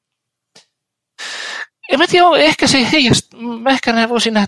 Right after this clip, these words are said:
tuleeko se sit siitä, että jos haluaa nähdä, niinku, että kaikilla elävällä on joku arvo, että se arvo on jotenkin semmonen yhdistävä sitten juttu, että se niin kuin, <laughs> tää on vähän ehkä ko-, korni,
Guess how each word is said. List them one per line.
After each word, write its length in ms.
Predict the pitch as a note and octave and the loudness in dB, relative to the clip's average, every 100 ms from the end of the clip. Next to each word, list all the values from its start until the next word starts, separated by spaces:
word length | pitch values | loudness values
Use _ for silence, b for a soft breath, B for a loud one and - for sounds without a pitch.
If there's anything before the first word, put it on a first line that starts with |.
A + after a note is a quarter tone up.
| - | -2
tuleeko 280 | D4 A3 - | 0 2 2
se 80 | |
sit 200 | F#3 G#3 | 0 -2
siitä, 340 | - A3+ G3 D3 | -2 0 0 -2
että 140 | - | 0
jos 140 | D#3+ - | 0 0
haluaa 380 | F#3 F3 D#3+ | 0 2 0
nähdä, 180 | D3+ D#3+ | 0 -2
niinku, 200 | D#3+ D#3+ | -2 -4
että 120 | D#3 - | -4 0
kaikilla 600 | A3 G#3+ D3+ C3 C3+ - - - _ | 0 0 0 0 0 -4 -16 -20 _
elävällä 520 | D#3+ D#3+ B2+ A#2 A#2+ C3 | -2 0 2 2 2 2
on 180 | D#3+ | 2
joku 340 | D3 C3 C3 B2+ _ | 0 -2 -4 -6 _
arvo, 540 | B2+ A#2 G#2+ F#2+ G#2+ G#2 - - _ _ _ _ _ _ _ _ _ _ | 0 2 0 0 0 -2 -8 -20 _ _ _ _ _ _ _ _ _ _
että 180 | B2 - | -8 -2
se 120 | C#3+ - _ - | -2 -4 _ -2
arvo 380 | F3 G3 D#3 B2+ | 0 2 2 2
on 100 | A#2+ | 2
jotenkin 360 | C3 B2+ A#2 | 0 -2 0
semmonen 320 | A2+ A#2+ A#2 C3 | -2 -2 -2 -4
yhdistävä 600 | C3 A2+ - G2+ G2+ G2 | -4 -4 -2 -2 -2 -4
sitten 560 | G#2+ - - G#2 G2+ - _ - | -6 -8 -8 -6 -8 -14 _ -12
juttu, 380 | A2 - - G#2+ | -12 -10 -10 -6
että 240 | G2+ - | -6 -4
se 260 | A#2 A#2 G#2 - _ _ _ _ _ _ _ _ _ _ _ _ _ _ _ _ _ _ - | -2 0 0 -6 _ _ _ _ _ _ _ _ _ _ _ _ _ _ _ _ _ _ -8
niin 160 | A2+ | -8
kuin, 260 | G#2 A2 G#2+ A2+ - _ _ _ | -4 -4 -4 -6 -10 _ _ _
<laughs> 600 | - - - - - - | -6 -4 -4 -8 -14 -6
tää 160 | - C#3+ | 0 2
on 60 | D3 | 4
vähän 200 | F3 F3+ | 4 2
ehkä 140 | F3+ | 0
ko-, 280 | - F3 - | -2 -4 -4
korni, 420 | - F3 F3 D#3 | -2 0 0 -2